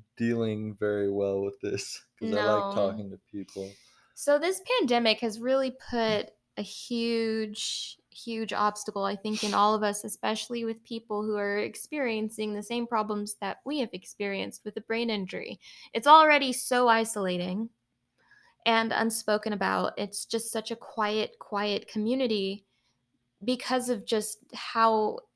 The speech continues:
Speaker 2: it affects you. And then on top of that,
Speaker 1: Yes.
Speaker 2: now we have isolation
Speaker 1: Yeah.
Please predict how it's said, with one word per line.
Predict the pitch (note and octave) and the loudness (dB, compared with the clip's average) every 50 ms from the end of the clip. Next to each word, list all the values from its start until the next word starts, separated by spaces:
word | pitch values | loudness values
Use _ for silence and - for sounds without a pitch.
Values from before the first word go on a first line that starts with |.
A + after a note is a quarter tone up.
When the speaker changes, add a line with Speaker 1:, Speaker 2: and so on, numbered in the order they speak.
| _ _ - | _ _ -2
Speaker 2:
it | - G#3+ G#3 - - - | 0 0 0 -2 -4 -8
affects | G3+ - - A3 A#3 D#4+ - - - - | -6 -4 0 0 0 0 -2 -6 -6 -4
you. | G3 F3+ F#3 F#3+ G3 G#3+ A3 A3+ A3+ _ _ _ _ _ _ _ - | -2 0 0 0 0 -2 -4 -8 -10 _ _ _ _ _ _ _ 0
And | A#3+ B3+ C4 | 0 2 4
then | C#4 C4+ | 4 4
on | C4 B3+ A#3 A3+ | 4 4 2 4
top | A#3+ A#3 A3+ - | 6 6 6 6
of | - A3 | 6 4
that, | A3+ G#3+ G#3 | 4 4 4
Speaker 1:
Yes. | A3 | 2
Speaker 2:
now | A3 G#3+ G#3+ | 2 2 2
we | A3 A3+ | 0 0
have | A3 A3+ G#3 | 0 0 0
isolation | G#3 G3+ F#3+ - - F#3+ F#3 F#3 F#3 - G3+ F#3+ F3+ F#3+ G#3 - _ _ - | -2 -2 -2 -4 -4 -4 -4 -4 -4 -6 -6 -6 -6 -6 -8 -12 _ _ -4
Speaker 1:
Yeah. | G#2+ G#2 G#2+ G#2+ G2+ F#2+ F#2 F#2 | -2 2 4 4 6 4 4 2